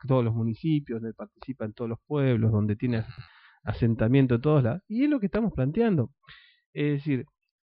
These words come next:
Speaker 1: y no es una cuestión caprichosa, eh, tiene que ver con respetar nuestras banderas políticas.
Speaker 2: Ujú.
Speaker 1: Respetar nuestros,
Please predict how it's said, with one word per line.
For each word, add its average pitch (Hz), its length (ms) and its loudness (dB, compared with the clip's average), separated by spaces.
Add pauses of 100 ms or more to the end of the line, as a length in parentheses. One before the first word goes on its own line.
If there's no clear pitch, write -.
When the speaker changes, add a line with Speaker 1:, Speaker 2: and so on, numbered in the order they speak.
(200)
Speaker 1:
y 220 160 -2
no 277 160 4
es 294 80 6
una 156 580 4
cuestión 147 400 2
caprichosa, 120 680 0
eh, 147 60 -4
tiene 214 280 -2
que 196 100 4
ver 226 140 6
con 196 160 2
respetar 160 460 4
nuestras 170 360 4 (160)
banderas 151 480 0
políticas. 170 560 -6
Speaker 2:
Ujú. - 240 -20 (1200)
Speaker 1:
Respetar 151 600 6
nuestros, 135 880 8